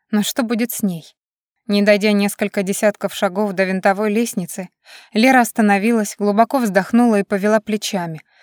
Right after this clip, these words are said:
позволив плащу упасть к ногам. Дружный вздох пронёсся среди молчаливых драконов, и снова стало тихо.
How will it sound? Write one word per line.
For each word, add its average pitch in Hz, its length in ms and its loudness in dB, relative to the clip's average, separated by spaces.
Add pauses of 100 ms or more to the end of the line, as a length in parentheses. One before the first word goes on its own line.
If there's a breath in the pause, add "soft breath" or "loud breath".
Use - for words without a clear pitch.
(220 soft breath)
позволив 196 440 0
плащу 202 400 -2
упасть - 340 -4
к - 80 -10
ногам. 160 420 -10 (580 soft breath)
Дружный 233 520 4
вздох 214 500 0
пронёсся 196 540 0
среди 185 280 -4
молчаливых 196 640 -2
драконов, 190 640 -2
и 233 80 -2
снова 226 320 0
стало 196 340 -2
тихо. - 440 -12